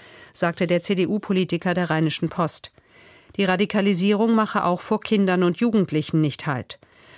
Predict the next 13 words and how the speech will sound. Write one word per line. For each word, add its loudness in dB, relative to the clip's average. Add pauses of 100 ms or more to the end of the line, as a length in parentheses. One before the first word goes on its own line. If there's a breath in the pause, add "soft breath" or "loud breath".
(260 loud breath)
Man 4
müsse 2
junge 4
Menschen 2
als -2
Gesellschaft 0
besser 0
mitnehmen, 2 (360 loud breath)
mehr 2
in 2
den 0
Austausch 0
gehen 2